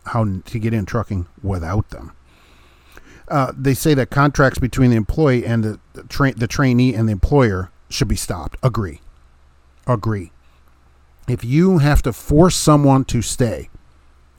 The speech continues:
at your company, you don't have a good company. I cannot tell you the people that have wrote to me over the years that say, "Mark,"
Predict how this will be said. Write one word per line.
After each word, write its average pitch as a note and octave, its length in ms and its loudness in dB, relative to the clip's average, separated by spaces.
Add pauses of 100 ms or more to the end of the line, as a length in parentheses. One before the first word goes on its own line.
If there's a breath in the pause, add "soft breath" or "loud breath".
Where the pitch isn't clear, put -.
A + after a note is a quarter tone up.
(540 soft breath)
at C3 120 -4
your B2+ 160 2
company, G#2 520 -4 (160)
you B2 120 2
don't A#2 120 4
have A2+ 140 4
a F#2+ 40 2
good F#2 140 -2
company. F2 400 -2 (200)
I C3 80 2
cannot C#3 320 4
tell C3+ 140 0
you B2+ 80 2
the A#2+ 80 0
people A#2+ 300 -2
that G#2+ 80 2
have G2+ 120 0
wrote A2+ 160 4
to A#2 60 -2
me A2+ 120 0
over G#2+ 140 2
the G2 100 -2
years G#2+ 240 -2
that - 140 -8
say, G#2+ 180 -2
"Mark," A2 340 -4